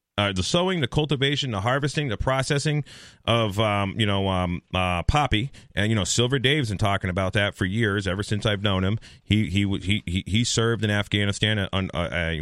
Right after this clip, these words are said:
with the special forces, and he said it's a heroin farm, and it was occupied by s-, occupied by seventy nations of the world, literally for, you know, up until recently. And, uh, but, um, but there was heroin everywhere. And as a special forces guy,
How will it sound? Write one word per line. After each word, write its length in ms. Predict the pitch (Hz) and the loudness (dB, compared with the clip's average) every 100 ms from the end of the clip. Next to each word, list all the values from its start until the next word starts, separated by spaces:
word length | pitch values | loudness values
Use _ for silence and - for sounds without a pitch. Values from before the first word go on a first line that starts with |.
| 90 | -2
with 140 | 90 | -2
the 60 | 80 | -2
special 320 | - 107 131 | -2 0 0
forces, 480 | - 101 98 104 - - - - | 0 0 0 -2 -2 -12 -20 -2
and 140 | 120 | 0
he 40 | |
said 220 | 123 117 107 | 2 0 0
it's 140 | 113 | 0
a 80 | 127 | -2
heroin 500 | 95 151 196 117 82 | 0 0 2 0 -2
farm, 340 | - 73 55 - - _ | -2 -4 -4 -18 -20 _
and 80 | 113 | 2
it 40 | |
was 140 | 120 110 | 2 2
occupied 580 | 123 123 120 117 117 | 0 0 0 2 2
by 140 | 107 104 | 0 -2
s-, 240 | - - - | -2 -8 -2
occupied 460 | 123 - - 123 | 0 0 0 0
by 80 | 107 | 0
seventy 400 | 104 - 175 185 | -2 0 0 0
nations 320 | 175 170 170 160 | 0 0 0 0
of 80 | |
the 80 | 143 | 0
world, 420 | 139 170 120 95 - - - | 0 0 0 -2 -8 -20 -4
literally 440 | 117 165 170 147 | 0 2 2 0
for, 260 | 127 117 101 | 0 0 0
you 100 | 123 | -2
know, 100 | 101 | 0
up 120 | 117 | 0
until 240 | 107 117 | 2 0
recently. 580 | 87 131 139 104 90 101 - - - - | 0 0 0 -2 0 0 -2 -16 -20 0
And, 280 | 113 120 117 | 2 4 4
uh, 260 | 113 107 107 | 2 2 0
but, 160 | 135 127 _ | -2 -2 _
um, 400 | 104 110 104 101 - | -2 0 0 -2 0
but 140 | 117 | -2
there 100 | - 104 | 0 -4
was 120 | 90 | -4
heroin 400 | - 123 143 147 | -2 -2 0 0
everywhere. 500 | 117 113 104 107 110 | 0 0 2 2 2
And 100 | 98 | 0
as 140 | 107 104 | 0 0
a 60 | |
special 320 | - 143 156 | 0 0 0
forces 360 | 151 160 175 170 | 2 2 2 0
guy, 300 | 117 104 104 | 2 2 0